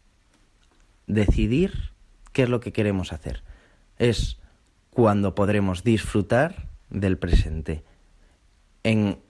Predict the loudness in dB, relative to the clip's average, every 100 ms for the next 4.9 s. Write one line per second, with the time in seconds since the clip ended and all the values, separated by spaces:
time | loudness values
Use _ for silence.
0 | _ -2 0 0 0 0 0 -2 -6 -8
1 | _ -6 0 2 2 0 2 2 2 -6
2 | _ _ -2 0 0 2 2 2 2 0
3 | 0 0 -2 -2 -2 -2 0 -2 -4 -10
4 | -4 -4 -4 -2 -2 0 0 0